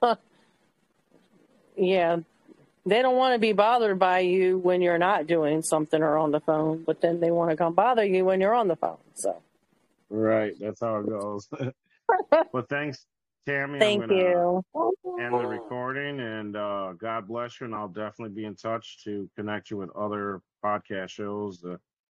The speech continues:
Speaker 2: we definitely gotta get this story out there, and if you come up with something on how we can help write letters to Jim Jordan and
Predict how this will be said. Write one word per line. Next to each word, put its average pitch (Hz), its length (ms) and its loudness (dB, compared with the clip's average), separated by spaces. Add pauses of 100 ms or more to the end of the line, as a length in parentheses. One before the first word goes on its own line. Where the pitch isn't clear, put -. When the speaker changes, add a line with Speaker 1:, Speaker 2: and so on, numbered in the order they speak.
(300)
Speaker 2:
we 113 100 -2
definitely 113 340 -2
gotta 110 200 0
get 95 180 -8
this 98 160 -10
story 113 340 -2
out 117 240 -2
there, 131 380 -4
and 101 200 -10 (640)
if 107 160 -10
you 113 80 -6
come 127 240 -8
up 127 100 -4
with 120 140 -8
something 131 320 -6
on 117 120 -4
how 117 220 -4
we 117 140 -6
can 101 140 -16
help 113 320 -8
write 113 300 -6
letters 117 540 -6
to 107 80 -10
Jim 110 360 -8
Jordan 117 600 -6
and 104 380 -10